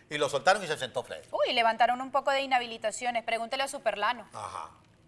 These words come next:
Speaker 2: ¿Qué pasó después?
Speaker 1: Y ahora resulta que Noruega tuvo que ir hasta Caracas. Es decir, Caracas no fue a México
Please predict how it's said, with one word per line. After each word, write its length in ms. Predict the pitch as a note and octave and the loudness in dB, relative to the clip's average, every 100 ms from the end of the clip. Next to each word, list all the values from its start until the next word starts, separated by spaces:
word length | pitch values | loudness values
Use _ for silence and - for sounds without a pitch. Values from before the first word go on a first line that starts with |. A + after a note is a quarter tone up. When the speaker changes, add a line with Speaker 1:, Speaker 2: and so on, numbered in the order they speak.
| _ _ _ _ _ _ - - _ _ _ | _ _ _ _ _ _ -20 -20 _ _ _
Speaker 2:
¿Qué 120 | G3+ G3 | -14 -10
pasó 300 | G#3 - G#3+ | -10 -8 -12
después? 240 | G#3 F3 | -2 6
Speaker 1:
Y 40 | |
ahora 160 | F3+ A3+ | 10 10
resulta 720 | A#3 G3+ B3 - D#3 - - _ - | 6 4 2 2 0 0 -20 _ -2
que 160 | G3 F#3 | 0 2
Noruega 540 | G#3+ C4+ G#3+ D#3 A2 - _ _ _ _ - | 10 10 10 4 -8 -16 _ _ _ _ -2
tuvo 280 | C4+ D4 D4 | 12 12 12
que 300 | B3 C#4 B3 | 12 10 4
ir 240 | D3 - D#3+ | 0 -6 -4
hasta 240 | - - | -2 -2
Caracas. 500 | - A#2 - - - _ _ _ _ | -2 -4 -8 -18 -20 _ _ _ _
Es 80 | C#3 | -6
decir, 260 | F3 F3+ - | -4 -4 4
Caracas 400 | D#3 E3 - F#3+ | 10 10 8 2
no 100 | G3+ | 4
fue 240 | G#3+ G#3+ G#3 | 6 6 6
a 80 | |
México 480 | F3+ G3 G#3+ - G#3+ | 0 -2 -4 -4 -4